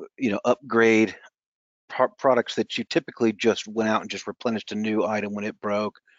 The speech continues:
Um, where can you, you know, perhaps look at, uh,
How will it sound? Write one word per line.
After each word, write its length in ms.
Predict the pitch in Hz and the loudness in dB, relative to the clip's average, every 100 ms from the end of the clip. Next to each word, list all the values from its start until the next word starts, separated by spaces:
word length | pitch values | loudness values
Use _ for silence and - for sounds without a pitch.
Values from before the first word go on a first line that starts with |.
| _ _ _ | _ _ _
Um, 360 | 101 101 101 101 | -2 2 4 2
where 420 | - 110 117 117 | 0 6 6 6
can 200 | - 120 | 2 -2
you, 320 | 110 110 110 - _ _ _ _ _ _ - 120 | 0 2 0 -2 _ _ _ _ _ _ -16 -6
you 140 | 123 | 0
know, 120 | 110 - | 0 0
perhaps 460 | 107 110 120 - 123 | -2 2 2 0 0
look 280 | 120 113 | 0 2
at, 160 | 120 113 - - _ | 2 2 -4 -16 _
uh, 460 | 113 107 104 101 | -6 0 2 2